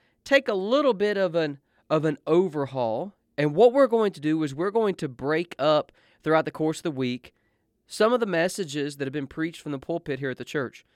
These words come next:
So, again, if you'll remember us from our gospel outreach days, McLeansville Baptist Church has had a,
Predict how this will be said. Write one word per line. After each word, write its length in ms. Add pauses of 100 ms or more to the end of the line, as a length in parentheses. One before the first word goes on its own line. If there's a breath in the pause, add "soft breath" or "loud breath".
(160)
So, 360 (200)
again, 240
if 160
you'll 160
remember 420
us 120
from 180
our 140
gospel 420
outreach 440
days, 360 (340 soft breath)
McLeansville 460
Baptist 300
Church 260
has 140
had 160
a, 120